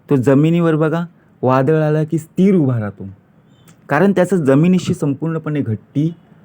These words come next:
घट्ट मैत्री आहे. आणि वारा निघून गेल्यावर जसा जोराने येतो, तसा निघून जातो ना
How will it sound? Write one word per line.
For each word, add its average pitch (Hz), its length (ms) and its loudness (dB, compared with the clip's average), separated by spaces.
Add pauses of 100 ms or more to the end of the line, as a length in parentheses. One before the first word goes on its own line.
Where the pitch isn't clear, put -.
(100)
घट्ट 131 320 -2
मैत्री 139 440 -2
आहे. 113 80 -10 (1900)
आणि 226 280 4 (180)
वारा 139 400 2
निघून 180 460 2
गेल्यावर 131 400 0 (340)
जसा 151 460 0 (840)
जोराने 185 420 2
येतो, 160 220 -2
तसा 170 180 -6
निघून 226 320 2
जातो 180 220 -2
ना 190 80 -6